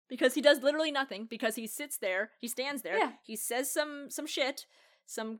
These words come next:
Speaker 1: koan or something, I don't know. Whatever it was, it was not effective, and it
Speaker 2: No.
Speaker 1: did not stop a staff blast.
Speaker 2: And they shoot him. But he's fine, 'cause he's gonna ascend. Don't worry, guys.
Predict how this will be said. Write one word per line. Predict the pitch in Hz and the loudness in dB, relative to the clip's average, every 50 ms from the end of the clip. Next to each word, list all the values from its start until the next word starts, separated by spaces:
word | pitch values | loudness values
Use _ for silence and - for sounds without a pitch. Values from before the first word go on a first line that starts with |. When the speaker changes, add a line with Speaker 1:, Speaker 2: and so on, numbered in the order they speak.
| _ - | _ -2
Speaker 1:
koan | - 269 262 254 220 208 196 202 190 | 2 4 4 6 4 4 2 0 -2
or | 202 208 | -2 -4
something, | - 220 208 196 - 190 190 | -4 -4 -6 -6 -6 -4 -2
I | 196 | 0
don't | 208 190 170 | 0 0 -2
know. | 165 170 175 190 - - | -4 -8 -8 -10 -6 2
Whatever | 254 294 370 427 427 440 | 6 6 6 8 6 4
it | 339 330 | 6 8
was, | 370 381 370 302 | 10 10 10 8
it | 294 285 277 | 4 2 6
was | 294 269 247 214 | 8 8 8 8
not | 208 208 226 269 277 | 6 4 4 4 4
effective, | 254 - 285 311 339 - - 214 208 285 294 - - _ _ _ _ - | 2 0 -2 -2 -2 -2 -4 -4 -4 -4 -6 -10 -20 _ _ _ _ 2
and | 269 320 269 240 233 | 4 4 4 4 4
it | 226 233 | 2 2
Speaker 2:
No. | 226 208 | 4 4
Speaker 1:
did | 226 240 233 214 | 4 4 4 2
not | 240 240 254 254 - - _ - | 0 0 0 0 -2 -4 _ -14
stop | - - - - - 220 214 233 226 233 | -12 -10 -10 -4 0 0 0 0 0 -2
a | 226 240 220 | -2 -2 -4
staff | 214 - - 208 233 269 - _ | -4 -4 0 0 0 0 -2 _
blast. | - - - 277 294 | -4 -2 0 2 2
Speaker 2:
And | 302 | 2
they | 339 381 | 2 0
shoot | - - - 440 466 427 | 2 4 6 6 8 8
him. | 339 240 220 220 - _ _ _ _ - | 6 4 2 0 -6 _ _ _ _ 8
But | 294 302 | 10 10
he's | 349 359 359 370 - | 12 10 8 6 6
fine, | - 415 381 370 339 302 | 6 6 6 6 6 2
'cause | 302 311 277 | -2 -2 -2
he's | 302 277 285 | -2 -4 -4
gonna | - 285 262 247 233 | -4 -4 -2 0 -2
ascend. | 226 226 - 190 165 185 208 | -2 -4 -6 -8 -8 -8 -8
Don't | 202 196 - | -10 -10 -6
worry, | 190 190 180 156 - - | -4 -4 -4 -4 -6 -8
guys. | 165 143 101 - - - | -8 -8 -8 -8 -12 -18